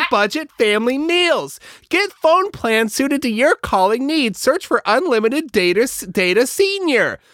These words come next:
Quick and budget family meals. Canceled and renewed T V shows announced. The full list with a picture of Stranger Things. Free report how this veteran strong retailer is delivering forty percent plus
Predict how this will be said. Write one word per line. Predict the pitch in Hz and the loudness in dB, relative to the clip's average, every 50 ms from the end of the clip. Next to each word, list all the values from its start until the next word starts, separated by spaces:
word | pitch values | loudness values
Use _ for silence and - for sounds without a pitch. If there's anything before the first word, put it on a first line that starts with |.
| _ _ _ _ _ _ _ _ _ _ | _ _ _ _ _ _ _ _ _ _
Quick | - 359 392 440 427 - | 0 2 2 0 -2 -4
and | 311 269 233 | -6 -6 -2
budget | 196 240 233 233 214 - 453 381 | 0 2 2 2 2 0 0 0
family | - - 254 214 214 226 233 269 302 320 | 0 -2 0 0 0 0 -2 -2 -4 -4
meals. | 349 381 381 403 403 392 359 277 196 135 123 - - _ _ _ _ _ | -2 0 2 4 4 4 4 2 0 -2 -8 -16 -20 _ _ _ _ _
Canceled | - 311 349 381 392 392 - 269 233 208 | -6 -2 0 0 0 0 0 -2 0 2
and | 220 220 226 240 | 0 0 2 0
renewed | 277 294 311 339 359 370 320 269 214 | 0 0 0 0 0 0 0 -2 -4
T | - - 254 262 262 | -4 -2 -2 -2 0
V | 311 339 392 392 | 2 2 2 2
shows | - - - 220 214 202 196 247 | 2 2 2 2 2 2 2 0
announced. | 254 311 330 349 359 359 330 254 180 - - | -2 2 2 2 4 4 2 0 -2 -4 -2
The | - 240 214 | -2 -2 -4
full | - _ 214 202 196 202 214 220 247 | -2 _ 0 2 4 4 4 2 2
list | 302 359 370 320 226 - - | 0 0 0 0 -2 0 0
with | 208 208 240 | 2 2 2
a | 262 | 0
picture | - - - 160 151 - - - 208 | -2 -4 -4 -4 -4 -4 -2 0 0
of | 226 240 - | 0 0 -2
Stranger | - - 180 160 156 156 151 196 214 | -6 -2 -2 0 0 0 -2 -2 -4
Things. | 214 - 330 359 370 359 311 233 175 127 95 - - - - _ _ _ _ _ | -2 -2 0 0 2 2 2 2 0 -2 -6 -10 -14 -18 -18 _ _ _ _ _
Free | _ - 320 349 370 381 | _ 0 0 2 4 4
report | 403 320 269 - - - 311 359 349 277 170 | 4 2 0 0 0 0 0 2 2 2 0
how | - - 208 202 214 | 0 -2 0 0 0
this | 190 233 320 480 - - - | 0 0 0 -2 -2 0 -2
veteran | 240 247 285 330 320 285 254 226 | 0 0 2 2 2 2 2 2
strong | - - - 226 247 269 269 240 | -2 -2 0 2 2 2 2 0
retailer | 214 254 320 - - 254 220 214 208 202 | 0 -2 -2 0 2 2 4 4 4 4
is | 208 202 | 2 2
delivering | - - 226 220 240 254 277 302 311 339 | 2 2 2 4 4 4 4 2 -4 -4
forty | - - - 208 214 240 349 415 | -4 2 4 4 6 6 2 0
percent | - - 254 233 - 214 196 208 214 - | 0 -2 -2 0 0 2 2 2 0 -2
plus | - - 220 190 196 220 214 | -6 0 2 2 2 2 0